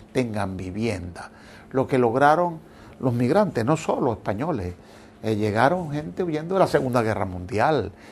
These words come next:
llegaron polacos, llegaron, eh, migrantes, incluso judíos, israelíes, etcétera, eh,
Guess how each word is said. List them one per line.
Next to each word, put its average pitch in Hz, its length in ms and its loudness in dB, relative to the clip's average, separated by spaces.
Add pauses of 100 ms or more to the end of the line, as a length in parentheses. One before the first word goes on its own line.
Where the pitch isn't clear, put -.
(120)
llegaron 104 360 0
polacos, 98 800 2 (360)
llegaron, 104 640 0 (420)
eh, 98 460 -2 (680)
migrantes, 107 840 -2 (400)
incluso 113 420 0
judíos, 117 500 2
israelíes, 101 840 0
etcétera, 139 560 -2 (520)
eh, 107 260 -4